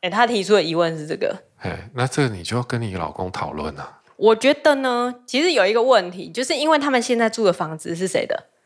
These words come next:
Speaker 1: 是他公婆的。
Speaker 2: 哦。
Speaker 1: 哦，是他公婆名下的，所以他现在的居住其实是没有成本的。
Speaker 2: 对啊。
Speaker 1: 嗯。
Speaker 2: 所以他现在是很舒服、很快乐。
Speaker 1: 对。
Speaker 2: 所以他就觉得不需要买啊。
Speaker 1: 对，可是他忽略了一点，就是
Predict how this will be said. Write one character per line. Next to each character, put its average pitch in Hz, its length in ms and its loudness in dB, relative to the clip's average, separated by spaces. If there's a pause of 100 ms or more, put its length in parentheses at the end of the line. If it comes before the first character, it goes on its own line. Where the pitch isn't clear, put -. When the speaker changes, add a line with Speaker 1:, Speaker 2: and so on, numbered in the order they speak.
(120)
Speaker 1:
是 - 140 0
他 202 100 2
公 190 240 4
婆 185 280 -6
的。 - 320 -2 (160)
Speaker 2:
哦。 92 520 0
Speaker 1:
哦， 180 160 2
是 247 120 -4
他 349 160 4
公 294 200 4
婆 247 140 0
名 185 240 -4
下 180 260 0
的， 160 160 -4
所 339 140 2
以 - 20 4
他 370 160 0
现 349 160 0
在 330 100 4
的 269 60 2
居 254 220 -4
住 262 180 -2
其 214 280 -4
实 240 120 -2
是 254 120 -4
没 240 100 2
有 175 100 4
成 156 280 -6
本 160 200 -2
的。 - 260 -6 (440)
Speaker 2:
对 90 140 -4
啊。 80 260 -6 (140)
Speaker 1:
嗯。 175 280 -4 (300)
Speaker 2:
所 - 160 2
以 131 40 2
他 151 120 4
现 160 140 2
在 143 100 4
是 - 160 -6
很 92 140 -8
舒 113 200 -2
服、 98 220 -4
很 80 160 -8
快 92 260 0
乐。 82 280 -4 (340)
Speaker 1:
对。 - 300 0 (280)
Speaker 2:
所 - 220 2
以 120 60 4
他 110 180 0
就 117 160 0
觉 95 180 -2
得 87 120 0
不 98 180 -4
需 92 140 -2
要 85 100 2
买 82 140 -8
啊。 - 300 -14 (580)
Speaker 1:
对， 196 220 6
可 240 180 0
是 302 100 -2
他 359 320 6 (320)
忽 339 280 2
略 330 180 6
了 190 100 4
一 - 140 -2
点， - 300 -4
就 208 100 0
是 262 180 -2